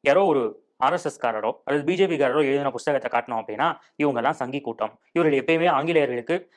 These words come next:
அதாவது இன்னும் சொல்ல போனா ஆங்கிலேயர்கள் சார்ந்த மதத்தவர்களுக்கு எதிரானவர்கள், அதனால தான் இப்படி பேசுறாங்க" அப்படின்னு சொல்லி ஒரு கொஞ்சம் கூட அறிவுக்கு தொடர்பே இல்லாத ஒரு ரிப்ளை வந்து அவங்கள்ட்ட இருந்து வரும். அதனால தான் பி ஜே பி, ஆர் எஸ் எஸ் காரர்கள் எழுதிய புத்தகங்கள்லாம் விட்டுவிட்டு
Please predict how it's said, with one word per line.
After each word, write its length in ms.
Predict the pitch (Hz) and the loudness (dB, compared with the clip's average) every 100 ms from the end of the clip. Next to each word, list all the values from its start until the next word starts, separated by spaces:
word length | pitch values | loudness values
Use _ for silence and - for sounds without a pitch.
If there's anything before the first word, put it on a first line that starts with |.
| - | 0
அதாவது 340 | 143 156 147 | 0 2 -2
இன்னும் 240 | 127 175 170 | -2 -4 0
சொல்ல 180 | 143 | 0
போனா 220 | 135 135 160 | 2 2 2
ஆங்கிலேயர்கள் 500 | 139 165 165 147 143 | 2 2 2 2 2
சார்ந்த 360 | 139 165 190 | 2 2 2
மதத்தவர்களுக்கு 720 | 151 151 156 156 127 127 190 196 - _ 131 | 0 0 0 0 -2 -2 -4 -4 -10 _ 0
எதிரானவர்கள், 520 | 139 131 107 104 110 - - | 0 0 -2 -6 -8 -8 -2
அதனால 380 | 131 190 196 | 2 4 4
தான் 140 | 185 175 | 2 0
இப்படி 160 | 147 | 2
பேசுறாங்க" 260 | 151 156 135 | 2 2 0
அப்படின்னு 300 | 131 123 131 | 2 0 -2
சொல்லி 480 | - 131 180 151 - _ - | -4 -4 -4 -8 -10 _ 0
ஒரு 500 | 170 202 127 117 - _ - | 4 4 4 -4 -12 _ -2
கொஞ்சம் 360 | 156 190 202 | 0 2 2
கூட 320 | 196 214 208 - | 4 4 4 2
அறிவுக்கு 360 | 139 196 202 | 0 2 0
தொடர்பே 360 | 180 165 170 196 | 2 2 2 0
இல்லாத 320 | 165 143 175 | 2 2 2
ஒரு 140 | 139 | 0
ரிப்ளை 280 | 120 127 165 | -4 -2 -2
வந்து 200 | 131 127 | 0 0
அவங்கள்ட்ட 220 | 131 110 | -2 -2
இருந்து 240 | 104 104 104 | -8 -6 -6
வரும். 180 | 104 - - - | -6 -8 -14 -2
அதனால 380 | 160 190 185 | 2 4 4
தான் 340 | 175 180 139 - _ | 6 4 2 -6 _
பி 120 | 143 | 0
ஜே 160 | 165 190 | 2 2
பி, 100 | 185 | 4
ஆர் 120 | 143 | 4
எஸ் 120 | 160 | 4
எஸ் 180 | 160 - | 0 2
காரர்கள் 280 | 143 143 135 | 2 2 -2
எழுதிய 300 | 127 147 143 | -4 -2 -2
புத்தகங்கள்லாம் 640 | 127 151 147 123 120 147 | 0 0 -2 -6 -4 -4
விட்டுவிட்டு 580 | 120 147 123 147 127 | -4 -4 -4 -4 -6